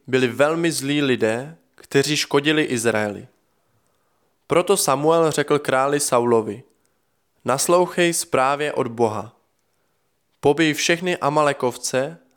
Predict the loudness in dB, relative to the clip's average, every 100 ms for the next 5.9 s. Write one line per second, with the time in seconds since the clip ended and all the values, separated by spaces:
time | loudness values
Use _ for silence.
0 | -4 -4 -2 -4 -4 -6 -2 -2 -2 0
1 | 0 -2 -2 0 0 0 0 0 -8 -12
2 | -14 _ _ _ _ _ _ _ _ _
3 | _ 2 4 4 -2 0 2 2 2 0
4 | 2 2 2 2 0 -6 -12 _ _ 0
5 | 2 2 0 0 2 2 2 0